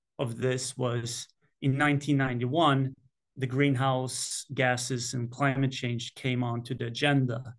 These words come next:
And, uh, I think the first of its kind C O two tax uh, specifically for the petroleum sector, was added in nineteen ninety-one. And this really targeted,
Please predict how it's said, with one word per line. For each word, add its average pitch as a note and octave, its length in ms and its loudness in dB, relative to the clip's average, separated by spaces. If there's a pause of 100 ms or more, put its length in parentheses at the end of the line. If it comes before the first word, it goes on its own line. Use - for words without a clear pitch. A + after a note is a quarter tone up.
(360)
And, B2 500 0
uh, A#2+ 300 0
I B2+ 100 -2
think G#3 260 2
the F3 100 0
first C#3+ 440 -2
of C#3 140 -4
its - 220 -6
kind B2+ 440 0
C - 220 -4
O B2+ 80 2
two D3+ 220 -2
tax B2 580 -4 (500)
uh, B2 180 2
specifically F3 800 0
for C#3+ 180 -4
the B2+ 100 0
petroleum C3+ 640 2
sector, B2 520 -4
was A#2 260 -2
added A#2+ 360 -2
in B2 100 0
nineteen A#2+ 360 -4
ninety-one. C3+ 560 -6 (960)
And C#3+ 100 2
this G3 220 8
really F#3+ 260 6
targeted, D3 760 2